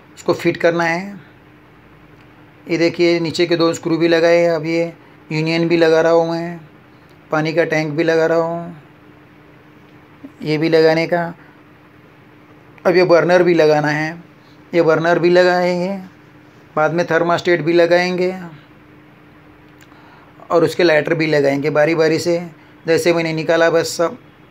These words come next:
लगा लिया, एक एक करके सब लगा दिया मैंने। खाली ऊपर की चिमनी रह गई, चिमनी भी लगाएंगे, ये भी चिमनी, ये रही चिमनी इसकी,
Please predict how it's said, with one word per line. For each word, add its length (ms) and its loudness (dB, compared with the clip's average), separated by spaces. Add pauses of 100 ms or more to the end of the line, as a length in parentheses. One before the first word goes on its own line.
(140)
लगा 280 0
लिया, 260 -2 (1000)
एक 180 -2
एक 140 -2
करके 280 2
सब 220 -2
लगा 220 2
दिया 220 0
मैंने। 280 -6 (1000)
खाली 220 0
ऊपर 240 -2
की 120 -2
चिमनी 380 -4
रह 120 2
गई, 180 0
चिमनी 320 -4
भी 80 -2
लगाएंगे, 400 0
ये 200 -2
भी 160 -4
चिमनी, 440 -8 (680)
ये 120 -2
रही 200 0
चिमनी 360 -8
इसकी, 240 -10